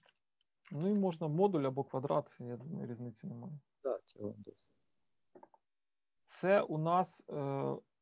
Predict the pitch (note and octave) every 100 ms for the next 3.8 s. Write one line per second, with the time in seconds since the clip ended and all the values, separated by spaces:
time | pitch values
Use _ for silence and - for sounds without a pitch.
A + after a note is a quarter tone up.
0 | _ _ _ _ _ _ _ _ _ _
1 | _ _ _ _ _ _ _ - - _
2 | _ C#3 C#3 D#3 C#3+ B2+ C#3 C3+ C3 C3
3 | C3 C3 D#3 G3+ G#3 - -